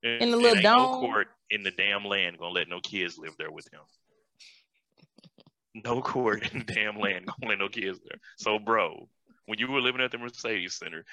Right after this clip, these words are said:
Speaker 1: to be in your element and be an artist, you're rich, you can do that. I get it. But, dog, i-, is that stable for a kid? No. No, it's not. It's not. It ain't no damn judge that's gonna be like, "All right, the kids go stay there with you."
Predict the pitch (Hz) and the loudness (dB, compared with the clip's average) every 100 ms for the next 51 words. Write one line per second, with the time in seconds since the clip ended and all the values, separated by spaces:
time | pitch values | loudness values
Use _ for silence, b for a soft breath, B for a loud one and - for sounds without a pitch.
0 | B - 90 98 110 120 120 120 117 117 | B -14 -2 -2 0 0 -2 -4 -6 -4
1 | 120 92 95 131 139 113 104 98 113 - | -4 -4 -6 -4 -2 -2 -2 -8 -10 -14
2 | - _ _ _ _ - - 240 226 233 | -18 _ _ _ _ -20 -12 -4 -4 -4
3 | - - - 220 170 160 185 165 156 135 | -8 -10 -10 -8 -6 -6 -6 -10 -8 -8
4 | 165 - _ _ _ 107 101 98 92 - | -8 -14 _ _ _ -8 -6 -6 -8 -8
5 | - _ _ _ _ _ _ _ _ _ | -14 _ _ _ _ _ _ _ _ _
6 | _ _ 101 107 113 107 127 - - 120 | _ _ -10 -4 -4 -2 -2 -2 -2 0
7 | 151 - 127 117 - 214 233 226 - _ | -2 -8 -6 -6 -4 -4 -4 -6 -12 _
8 | 240 294 311 226 - - _ _ _ - | -6 -2 0 -2 -6 -12 _ _ _ -12
9 | 262 277 254 - 226 262 180 - _ _ | -8 -8 -8 -10 -6 -6 -6 -8 _ _
10 | _ 127 165 175 220 113 - _ _ _ | _ -16 -8 -6 -4 -4 -8 _ _ _
11 | _ _ _ _ _ _ - 233 233 220 | _ _ _ _ _ _ -6 -4 -4 -4
12 | 226 226 220 208 190 220 180 156 156 156 | -4 -4 -6 -4 -2 -2 -6 -8 -8 -6
13 | 156 139 131 120 110 98 - 127 127 110 | -4 -4 -2 0 0 -2 -4 -2 -2 -4
14 | 107 - 104 95 92 87 - 78 | -8 -6 -6 -6 -6 -8 -10 -14